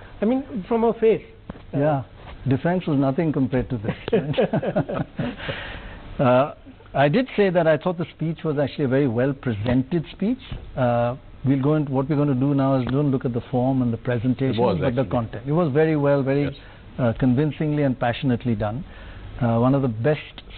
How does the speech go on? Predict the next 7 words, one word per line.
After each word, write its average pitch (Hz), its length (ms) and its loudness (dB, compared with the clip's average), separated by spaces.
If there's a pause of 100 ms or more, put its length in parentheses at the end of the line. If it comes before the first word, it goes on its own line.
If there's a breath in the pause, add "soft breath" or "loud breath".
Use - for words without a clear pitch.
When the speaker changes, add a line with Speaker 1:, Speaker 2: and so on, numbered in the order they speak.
(260)
Speaker 2:
speeches, 180 480 2 (220)
but 123 120 0
whether 135 260 2
the 131 100 2
content 180 680 0 (600)
matched 131 380 0
the 131 80 0